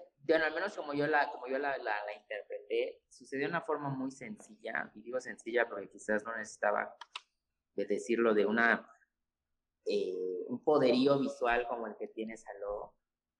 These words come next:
Entonces, pero al mismo tiempo es una película que, que es muy, muy, muy me fa-,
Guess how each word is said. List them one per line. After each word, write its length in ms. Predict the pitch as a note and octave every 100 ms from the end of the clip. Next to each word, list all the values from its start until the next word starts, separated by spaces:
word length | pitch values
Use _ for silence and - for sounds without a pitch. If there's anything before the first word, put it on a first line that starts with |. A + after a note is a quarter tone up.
| -
Entonces, 580 | - G#2 G#2 G#2+ G#2 -
pero 180 | A#2 A2
al 100 | B2
mismo 340 | C3 C#3 C3
tiempo 520 | C#3+ B2+ - G#2+ - -
es 120 | -
una 220 | C3 A#2
película 600 | A2 A2 - G#2 G2+ -
que, 320 | F#2+ F#2 F#2 - _ _ _ -
que 560 | G#2+ G2+ G2+ F#2+ - -
es 240 | G#2+ G#2+
muy, 280 | B2 B2+ B2+
muy, 280 | B2 B2 B2
muy 240 | B2 B2+ - _ _ - _ -
me 80 | B2+
fa-, 160 | -